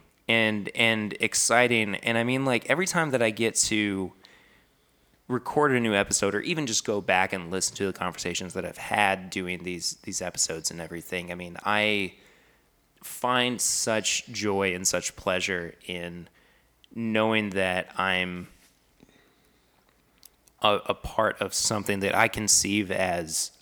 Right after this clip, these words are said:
a lot bigger than just drinking bourbon on a, on a Friday night, you know, out on your back porch. If that makes sense.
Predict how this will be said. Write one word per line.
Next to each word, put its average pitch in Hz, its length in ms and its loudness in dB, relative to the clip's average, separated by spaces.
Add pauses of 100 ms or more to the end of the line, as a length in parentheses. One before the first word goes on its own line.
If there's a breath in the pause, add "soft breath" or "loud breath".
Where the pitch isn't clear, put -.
(100)
a 110 80 4
lot 90 380 -2
bigger 80 480 -4 (400)
than 101 280 -2
just - 460 0 (680 soft breath)
drinking 101 720 2
bourbon 82 520 -2 (1800)
on 98 300 4
a, 87 240 -6 (220)
on 98 80 -10
a 92 80 -6
Friday 92 560 2
night, 85 420 -10 (360)
you 104 100 -2
know, 90 220 -4
out 98 160 4
on 90 120 -4
your 87 100 -8
back - 260 -6
porch. - 400 -8 (2750 soft breath)
If 123 100 2
that 98 180 2
makes 90 200 -4
sense. - 320 -4